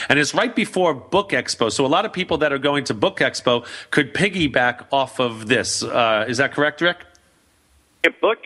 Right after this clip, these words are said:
Speaker 2: Expo is the twenty-fourth, twenty-fifth, and twenty-sixth, and it's right down the block of the Javits Center. Um, and, uh, it's book expo america dot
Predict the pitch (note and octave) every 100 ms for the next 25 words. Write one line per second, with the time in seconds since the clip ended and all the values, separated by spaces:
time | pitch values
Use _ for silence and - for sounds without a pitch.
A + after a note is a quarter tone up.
0 | - G3 - - D#3 D3 C3+ A#2+ A2 -
1 | D3 C#3 - - G#3 A3+ - F#3 D#3 -
2 | - F#3 - C#3 - D#3+ D#3+ - - D3+
3 | - C#3 A#2+ G2 G#2+ D#3 - F#3+ F3+ D3+
4 | C#3 C#3+ - B2+ G2+ B2 C3 C3+ A#2 -
5 | G#2 F2+ A2 _ _ _ - - - -
6 | G#2+ A2 A2+ A2+ A2+ A2+ A2 A2+ _ _
7 | _ _ - B2+ C3 C3 C3 C3 B2+ B2
8 | B2 A#2+ C3 - - - - F3+ - -
9 | F3 - - E3+ F3+ C#3 B2+ B2+ D3+ E3+
10 | - F3+ D3+ C3+